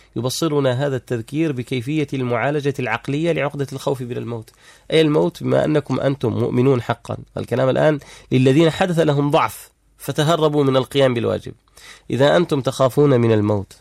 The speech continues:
فالموت مكتوب عليكم سيأتيكم في المكان الذي أنتم فيه ولو كنتم في بروج مشيدة"، فلا خلاص لهم من الموت. والبروج كما ذكرنا القصور المحصنة المنيعة المرتفعة،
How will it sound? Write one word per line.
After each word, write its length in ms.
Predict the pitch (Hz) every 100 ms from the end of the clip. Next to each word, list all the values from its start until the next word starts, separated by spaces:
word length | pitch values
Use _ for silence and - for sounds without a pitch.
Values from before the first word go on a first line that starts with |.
| _ _ _ _ _ _ _ _ - - _ -
فالموت 440 | - 165 190 185
مكتوب 440 | 165 - 165 156
عليكم 400 | 135 139 143 127
سيأتيكم 720 | 120 139 139 - 160 156 170 143
في 240 | - 156
المكان 800 | 165 147 139 135 - 139 151 160
الذي 580 | 160 - 135 147 147 135
أنتم 360 | 147 - 143 123
فيه 600 | - 143 151 160 165 135
ولو 340 | 123 151 147
كنتم 280 | 156 151 135
في 160 | 135
بروج 320 | 131 127 117 113
مشيدة"، 540 | 101 95 95 92 104 - - - - -
فلا 220 | - 147 151
خلاص 380 | 143 135 123
لهم 260 | 120 117 113
من 160 | 107 104
الموت. 380 | 101 98 101 -
والبروج 600 | 147 156 147 147 156 139
كما 240 | 139 131
ذكرنا 680 | 127 117 127 123 123 127 131 - 135
القصور 720 | 131 - - 147 160 147 -
المحصنة 640 | 127 120 - 143 - 160
المنيعة 760 | 156 - 131 131 127 143 156 151
المرتفعة، 1300 | - 135 147 139 143 143 131 - 147 139 139 120 120